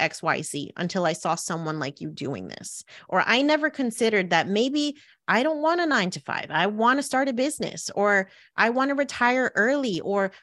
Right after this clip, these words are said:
"I wanna invest in, in startups that are owned by women." Like,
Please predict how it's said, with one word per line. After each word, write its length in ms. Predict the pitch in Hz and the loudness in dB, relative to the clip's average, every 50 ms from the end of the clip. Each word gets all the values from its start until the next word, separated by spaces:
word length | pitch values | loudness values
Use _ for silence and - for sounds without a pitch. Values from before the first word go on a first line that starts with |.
| _ | _
"I 140 | - 208 233 | 0 2 2
wanna 280 | 247 262 277 294 302 302 | 2 2 2 2 2 2
invest 580 | 285 269 262 269 254 208 233 240 262 - - | 0 0 0 0 0 2 2 2 2 0 -2
in, 160 | 285 262 247 | -4 -4 -2
in 280 | - - 226 220 220 214 | -2 -2 0 0 -2 -2
startups 480 | - - - 226 247 262 233 - - - | -4 0 2 4 4 4 4 2 2 0
that 100 | 202 202 | 0 0
are 100 | - - | 2 2
owned 140 | 214 226 | 0 2
by 140 | 220 233 226 | 2 2 2
women." 260 | 214 220 233 233 185 | 2 0 0 0 -2
Like, 180 | 190 190 185 - | -2 -2 -4 -6